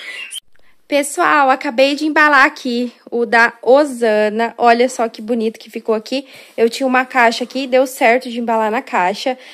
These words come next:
Então, se você tiver caixa aí de mercado, se você mora perto do mercado, você pode utilizar as caixas pra poder tá embalando sua encomenda, né? Que você vendeu na Shopee ou até em outras plataformas também, se você vender.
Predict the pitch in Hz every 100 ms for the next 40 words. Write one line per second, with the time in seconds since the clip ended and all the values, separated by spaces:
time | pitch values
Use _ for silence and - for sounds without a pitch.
0 | - - 247 277 285 262 302 349 339 311
1 | 302 302 247 262 285 247 233 202 208 269
2 | 277 262 247 247 247 254 269 254 247 247
3 | 233 220 214 202 196 262 247 220 233 262
4 | 262 240 247 - 247 254 226 233 - -
5 | - - 302 - - 226 247 254 262 -
6 | 240 254 240 247 294 277 330 311 269 254
7 | 254 247 254 240 220 190 233 226 247 220
8 | 240 320 262 226 262 262 - _ 233 233
9 | 247 262 247 240 226 240 254 254 339 330
10 | 302 254 262 285 - 415 359 339 311 339
11 | 330 226 220 220 247 262 240 233 220 220
12 | 226 226 214 226 226 208 233 - 220 220
13 | 208 196 208 294